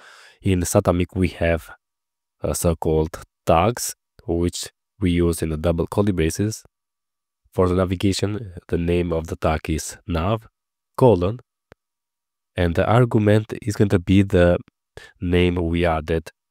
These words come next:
for the, of the navigation. So if I go back here, we named this mine nav,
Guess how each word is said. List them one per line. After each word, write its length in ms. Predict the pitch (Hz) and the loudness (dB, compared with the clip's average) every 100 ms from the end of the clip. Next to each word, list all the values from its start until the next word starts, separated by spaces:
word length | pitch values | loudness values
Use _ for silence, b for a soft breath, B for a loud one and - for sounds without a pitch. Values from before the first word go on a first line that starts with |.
| _ | _
for 460 | _ - 92 82 80 | _ -8 -2 -2 0
the, 100 | 76 | -2
of 200 | 82 87 | -2 -2
the 100 | 82 | -4
navigation. 600 | 80 82 85 78 - 73 _ _ _ _ | -4 -4 -4 -6 -8 -18 _ _ _ _
So 160 | - 85 | -8 -6
if 100 | 80 | -4
I 80 | |
go 220 | 76 82 78 | -4 -4 -4
back 380 | 120 123 120 | 0 0 0
here, 320 | - 123 123 113 _ _ _ _ _ _ _ | -2 0 0 -2 _ _ _ _ _ _ _
we 160 | 101 101 | 0 2
named 380 | 90 90 90 82 | 2 2 0 0
this 320 | 85 - - _ | -4 -4 -14 _
mine 500 | 87 82 80 80 80 - _ _ _ | -6 -2 -2 -2 -4 -8 _ _ _
nav, 460 | 98 98 104 117 | -4 0 2 2